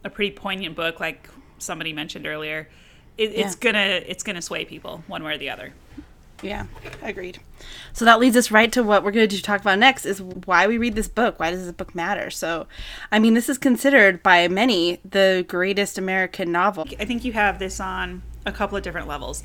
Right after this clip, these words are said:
Speaker 1: Anytime
Speaker 2: Mm-hmm.
Speaker 1: anything comes out, whether it's a book or, you know, today, wh-, a movie or whatever, that highlights some s-, some group or some society or whatever in our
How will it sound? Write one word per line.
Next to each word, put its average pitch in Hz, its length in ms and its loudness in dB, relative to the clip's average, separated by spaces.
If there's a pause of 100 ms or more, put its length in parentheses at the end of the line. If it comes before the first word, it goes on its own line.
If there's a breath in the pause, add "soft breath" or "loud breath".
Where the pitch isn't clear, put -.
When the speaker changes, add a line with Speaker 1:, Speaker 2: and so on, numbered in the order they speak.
(120)
Speaker 1:
Anytime 202 800 0
Speaker 2:
Mm-hmm. - 100 -14 (160)
Speaker 1:
anything 202 460 -4
comes 170 260 -10
out, 160 300 -2 (960 soft breath)
whether 185 240 -2
it's 165 160 -4
a 143 40 -10
book - 420 -4
or, 190 420 -2
you 185 80 -10
know, 165 120 -8
today, 165 360 -2
wh-, 160 200 -8
a 160 80 -6
movie 180 460 -6
or 165 140 -6
whatever, 160 420 -4 (720)
that 233 140 -6
highlights 214 840 0
some 196 600 -4 (1400)
s-, - 380 -8
some 233 380 -2
group 185 500 -4 (220)
or 175 160 -4
some 190 320 -4
society 165 720 -4
or 170 220 -8
whatever 165 460 -6 (380 soft breath)
in 190 360 -2
our 165 460 -4